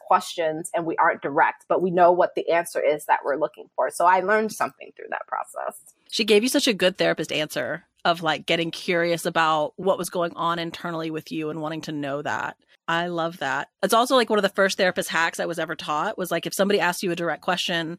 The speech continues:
Speaker 2: particularly if it's, like, a challenging one or one that makes you have some feelings, to, like, lean into,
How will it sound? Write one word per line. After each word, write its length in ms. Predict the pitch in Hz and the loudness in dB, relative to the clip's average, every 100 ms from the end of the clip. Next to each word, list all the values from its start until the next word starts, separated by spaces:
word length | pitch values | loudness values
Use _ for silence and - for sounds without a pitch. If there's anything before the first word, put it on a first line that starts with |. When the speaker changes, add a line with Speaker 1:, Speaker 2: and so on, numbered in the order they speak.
| - | -4
Speaker 2:
particularly 380 | 247 269 320 269 | 0 4 6 6
if 60 | |
it's, 120 | 220 196 | 4 -2
like, 100 | - | -4
a 40 | |
challenging 480 | - 247 262 247 240 | 2 4 4 4 4
one 260 | 233 233 | 6 6
or 80 | 190 | 4
one 220 | 185 190 190 | 4 2 2
that 120 | 135 | -4
makes 220 | 160 160 | -6 -2
you 120 | 226 | 0
have 140 | 240 220 | 2 0
some 160 | 220 | -2
feelings, 480 | 226 214 214 214 208 - - - _ - | 0 2 2 -2 -6 -14 -20 -20 _ -2
to, 100 | 208 | 2
like, 400 | 190 165 - - _ _ _ | 4 2 -4 -20 _ _ _
lean 340 | 202 208 233 233 | -2 4 4 4
into, 960 | 156 214 220 - 208 185 185 180 185 | 2 2 0 2 4 4 2 -2 -6